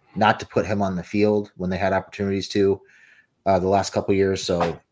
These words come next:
uh, I, I'd be surprised if he sticks, but anything is possible at this point. Uh, next group, interior defensive linemen.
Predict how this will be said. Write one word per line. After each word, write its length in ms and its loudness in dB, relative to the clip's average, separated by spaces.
uh, 240 -6
I, 200 -4
I'd 140 -6
be 100 -4
surprised 500 -2
if 80 -14
he 80 -8
sticks, 440 -4
but 260 -6
anything 300 2
is 100 0
possible 360 0
at 60 -12
this 140 -8
point. 280 -10
Uh, 460 6
next 260 2
group, 520 8
interior 400 4
defensive 480 -2
linemen. 500 0